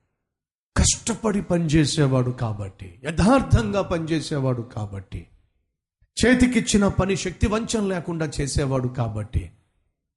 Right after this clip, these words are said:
రాజు దగ్గర నెహమ్యా పానదాయకుడిగా ఉన్నప్పుడు రాజు అంటున్నాడు, "నీకేం కావాలి?" "అయ్యా, నేను యెరూషలేం పట్టణానికి వెళ్ళి ఆ పితరులు సమాధులున్న పట్టణాన్ని కడతానయ్యా,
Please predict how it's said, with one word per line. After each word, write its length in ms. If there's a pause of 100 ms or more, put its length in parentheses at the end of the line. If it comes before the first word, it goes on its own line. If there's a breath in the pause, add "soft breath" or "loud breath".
(420)
రాజు 420
దగ్గర 400
నెహమ్యా 680
పానదాయకుడిగా 1040
ఉన్నప్పుడు 760 (400)
రాజు 260
అంటున్నాడు, 480
"నీకేం 500
కావాలి?" 500 (440)
"అయ్యా, 360 (1040)
నేను 140
యెరూషలేం 480
పట్టణానికి 560
వెళ్ళి 540 (800)
ఆ 80
పితరులు 640
సమాధులున్న 800
పట్టణాన్ని 640
కడతానయ్యా, 920